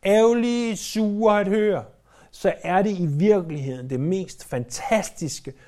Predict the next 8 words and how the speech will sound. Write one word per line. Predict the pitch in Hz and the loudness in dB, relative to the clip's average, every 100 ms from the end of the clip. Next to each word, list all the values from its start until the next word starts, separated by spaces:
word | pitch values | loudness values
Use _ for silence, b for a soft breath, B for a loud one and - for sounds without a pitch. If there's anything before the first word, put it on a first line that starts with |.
| b | b
som | - 135 | -8 -6
Samuel | 135 185 170 156 147 156 - | -2 0 0 -2 -6 -8 -6
overhovedet | 127 120 120 147 156 165 165 - _ | -2 0 0 0 0 -2 -6 -14 _
kunne | - 110 | -14 -12
have | 104 | -12
sagt. | - - - - - _ _ _ _ _ _ _ _ _ _ _ _ _ _ _ _ _ _ _ _ _ _ _ _ _ _ _ _ _ _ _ _ _ _ B B B - | -12 -12 -14 -20 -20 _ _ _ _ _ _ _ _ _ _ _ _ _ _ _ _ _ _ _ _ _ _ _ _ _ _ _ _ _ _ _ _ _ _ B B B 4
Deres | 190 214 - 196 | 6 6 4 6
omvendelse, | 226 262 269 254 233 226 - 233 | 6 6 6 6 6 2 2 0